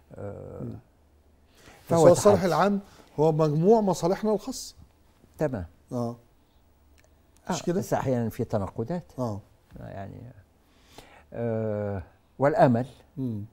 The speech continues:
Speaker 1: إنه الحوار الوطني يخرج
Speaker 2: مم.
Speaker 1: بنفس المستوى، على أساس إن الحوار الوطني هيكون حوار أكثر اتساعا، يشمل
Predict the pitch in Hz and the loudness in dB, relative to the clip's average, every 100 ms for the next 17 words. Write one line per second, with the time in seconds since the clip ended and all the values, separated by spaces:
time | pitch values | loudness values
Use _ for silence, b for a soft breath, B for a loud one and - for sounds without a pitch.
0 | _ - 117 117 - 139 156 165 139 147 | _ -8 -6 -6 -6 -2 0 0 0 -2
1 | 139 107 123 135 _ _ _ _ _ 127 | 0 -4 -4 -8 _ _ _ _ _ 0
2 | 147 123 147 127 - _ _ - 117 113 | 0 0 -4 -6 -10 _ _ -16 -14 -14
3 | - 131 127 - 95 98 - 98 101 - | -6 -2 -2 -4 -10 -12 -12 -16 -18 -20
4 | _ _ 113 110 - 139 - 120 - 120 | _ _ -10 -10 -4 -4 -4 -10 -8 -6
5 | 127 92 98 - 123 151 156 151 113 104 | -6 -8 -12 -10 -10 -8 -8 -10 -10 -8
6 | 113 123 B B B 131 - 110 98 - | -6 -6 B B B -6 -4 -8 -8 -12
7 | - 110 101 127 135 b b b - 123 | -8 -6 -4 -8 -12 b b b -8 0
8 | 127 - 110 113 120 117 | 0 0 -6 -6 -6 -8